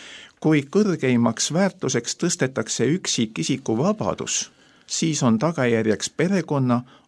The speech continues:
aga ka ühiskonna lagunemisprotsess. Mitte ainult perekonna, vaid ka ühiskonna.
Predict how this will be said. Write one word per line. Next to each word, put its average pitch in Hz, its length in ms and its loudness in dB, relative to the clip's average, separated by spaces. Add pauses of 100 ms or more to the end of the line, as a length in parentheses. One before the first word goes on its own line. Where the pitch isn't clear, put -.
aga 147 340 2
ka 127 140 0
ühiskonna 113 640 -2
lagunemisprotsess. 98 1040 -4
Mitte 113 180 -2
ainult 175 300 -2
perekonna, 123 480 -2
vaid 113 160 -2
ka 147 160 0
ühiskonna. 117 480 0